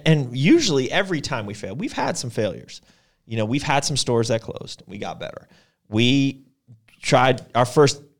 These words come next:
uh, dipping our toes into functional foods with the balls. We failed. You know, like, it was, but man, did we get better after that. And we set a new principle, shoot B Bs, not bullets.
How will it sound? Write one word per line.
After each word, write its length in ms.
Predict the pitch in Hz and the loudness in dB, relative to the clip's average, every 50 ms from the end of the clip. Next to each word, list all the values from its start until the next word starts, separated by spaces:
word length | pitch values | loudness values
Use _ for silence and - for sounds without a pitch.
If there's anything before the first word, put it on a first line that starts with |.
| _ _ - - | _ _ -6 -4
uh, 60 | 104 | -2
dipping 300 | 113 110 131 - 147 131 | 0 0 0 2 2 2
our 80 | 117 113 | 0 2
toes 260 | - 135 127 120 120 | 4 4 4 4 2
into 120 | 123 113 110 | 0 -2 -2
functional 340 | - 127 117 - - 120 110 | -2 -2 -4 -2 -4 -6 -6
foods 360 | - - 117 113 110 107 - | -4 -2 0 0 0 0 -2
with 100 | 117 98 | -6 -10
the 60 | - | -8
balls. 440 | 98 101 101 98 87 71 - - - | -6 -4 -2 -2 -4 -4 -8 -10 -10
We 120 | 87 104 - | -8 -8 -8
failed. 380 | - - 73 - - - _ _ _ _ _ _ _ _ _ | -6 -6 -8 -8 -8 -16 _ _ _ _ _ _ _ _ _
You 140 | - 107 104 | -8 -4 -2
know, 140 | 101 98 | 0 0
like, 240 | 101 101 101 - - | 2 2 0 0 0
it 80 | 110 101 | -2 0
was, 220 | 101 98 95 - - | 0 0 -2 -4 -8
but 240 | - 120 110 95 107 | -6 -4 -4 -2 0
man, 240 | 123 135 127 110 104 | 2 2 2 0 0
did 160 | 95 107 107 | -2 -4 -2
we 100 | 101 107 | -2 0
get 160 | 104 95 90 | -2 -2 -2
better 200 | 95 92 92 87 | -2 -6 -6 -6
after 220 | 85 82 - - 95 | -6 -8 -8 -8 -8
that. 160 | 92 90 87 | -6 -6 -6
And 100 | - 98 | -6 -4
we 60 | 107 107 | -4 -4
set 200 | - - 113 104 | -2 -2 -2 -2
a 60 | 104 | -4
new 120 | 101 101 92 | -4 -8 -8
principle, 440 | - - 110 110 - 110 104 101 | -6 -6 -6 -6 -6 -8 -8 -8
shoot 220 | 101 - - 104 95 | -8 -6 -8 -8 -8
B 140 | - 101 98 | -6 -8 -8
Bs, 220 | 101 92 101 - | -8 -8 -10 -10
not 180 | 101 95 - 92 | -10 -10 -10 -8
bullets. 360 | 101 101 98 87 - - | -8 -6 -8 -8 -10 -14